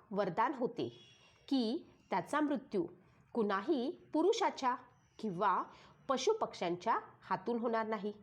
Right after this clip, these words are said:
त्यामुळे त्याला असं वाटत होतं की त्याला अमरत्व प्राप्त झालेलं आहे. संपूर्ण त्रिभुवनात त्यांनी आपल्या अत्याचाराचं थैमान मांडलं होतं.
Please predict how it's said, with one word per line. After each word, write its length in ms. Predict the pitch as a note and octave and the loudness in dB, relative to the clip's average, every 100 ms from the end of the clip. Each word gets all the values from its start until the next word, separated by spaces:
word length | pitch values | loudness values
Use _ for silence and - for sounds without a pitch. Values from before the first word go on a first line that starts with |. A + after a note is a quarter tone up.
| - _ _ _ _ _ _ - | -20 _ _ _ _ _ _ -4
त्यामुळे 540 | E3 D#3+ G3 C#4 A#3 G4 - - - | -2 0 0 2 2 0 -8 -20 -4
त्याला 220 | F#3+ F#3+ - | 0 0 -2
असं 240 | F#3+ - D#4 | -4 -2 0
वाटत 320 | D4 - - | 2 0 -4
होतं 280 | A#3+ - - - _ _ - - - | -4 -4 -6 -8 _ _ -20 -20 0
की 80 | F4+ | 0
त्याला 420 | F4+ D#4+ F#4+ C4 - - - | 2 2 4 2 -2 -16 -4
अमरत्व 580 | G3 A#3 C#4+ - F#3 - - - - | 0 2 0 -2 -4 -4 -6 -20 -2
प्राप्त 300 | F#3 - A#3+ | -2 0 -2
झालेलं 360 | A#3 B3+ B3 A#3+ | -2 0 2 2
आहे. 240 | G3 A3 - - - - - - - - - - | 0 -2 -4 -20 -20 -20 -20 -20 -20 -20 -20 -2
संपूर्ण 800 | A3+ F#3+ - D4 F4+ F#4 G3+ D4 - - - | -2 -2 -4 0 4 4 4 0 -2 -16 -4
त्रिभुवनात 580 | A#3+ E4+ D#4 D#4 C4 F#3+ - - - - - - | 2 2 2 0 2 -2 -4 -20 -20 -20 -20 -2
त्यांनी 460 | F#3 F#3 B3 A#3 F4 - - | 0 2 0 0 -2 -8 -6
आपल्या 400 | - - A3+ G3 - - - - | -4 -2 0 0 -2 -8 -20 -6
अत्याचाराचं 920 | E3+ - G#3 F#3+ F3 G3+ C4 D4+ B3+ - - - | -6 -2 -4 0 0 0 0 2 2 0 -10 -6
थैमान 440 | A3+ G3 G#3 C4+ | 0 0 2 2
मांडलं 280 | B3+ G3+ F3+ | 2 0 -2
होतं. 280 | E3+ D#3+ C3+ | -4 -4 -6